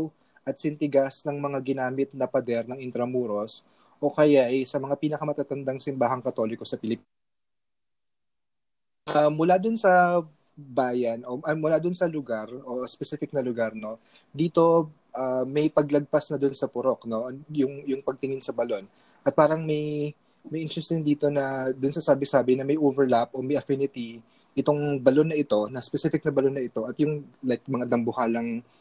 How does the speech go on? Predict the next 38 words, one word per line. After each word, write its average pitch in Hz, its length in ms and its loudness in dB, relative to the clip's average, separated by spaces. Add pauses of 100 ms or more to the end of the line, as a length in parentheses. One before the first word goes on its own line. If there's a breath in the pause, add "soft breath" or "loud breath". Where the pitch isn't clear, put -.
(280 soft breath)
edifice 127 480 0
or 120 160 -4
structure - 500 -2
na 131 140 -6
itinayo 120 400 2
ng 110 160 -4
mga 107 180 -4
Kastila, 135 540 2
no? 110 160 -2
At 127 120 -6
kung, 135 360 -2 (340 loud breath)
kung 139 140 2
gayon 131 240 6
ay 131 100 4
markers 117 560 0
ng, 110 320 -2 (300)
ng 120 120 -4
colonization. 113 880 2
So, 135 280 0
so 160 160 6
dito 175 160 4
pa 175 100 4
lang, 135 180 6
parang 143 220 2
may, 143 320 -2 (1120 loud breath)
may 160 120 2
makikita 156 380 2
na 151 140 2
na 151 100 2
malalim 123 640 2
na 120 320 -2
ugat 127 240 -4
sa - 100 -12
kasaysayan, 113 720 -6
yung 127 160 -4
balon 110 400 -2
na 117 80 -8
ito, 117 320 -6